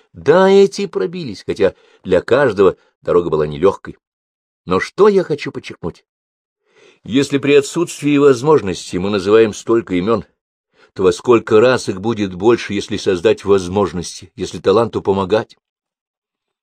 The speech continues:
Пока же мы создаем комплекс неполноценности у самих себя, у народа.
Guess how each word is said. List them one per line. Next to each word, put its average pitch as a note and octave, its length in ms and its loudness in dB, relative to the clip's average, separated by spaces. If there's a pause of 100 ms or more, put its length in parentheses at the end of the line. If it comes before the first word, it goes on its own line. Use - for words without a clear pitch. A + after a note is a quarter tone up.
(160)
Пока - 360 -4
же C#3+ 100 0
мы A2+ 120 -2
создаем G2+ 500 2
комплекс G#2 500 -4
неполноценности G2+ 1160 -4 (220)
у G#2+ 100 -8
самих F#2 360 -4
себя, F2 380 -2 (200)
у F#2+ 140 -6
народа. F2+ 440 2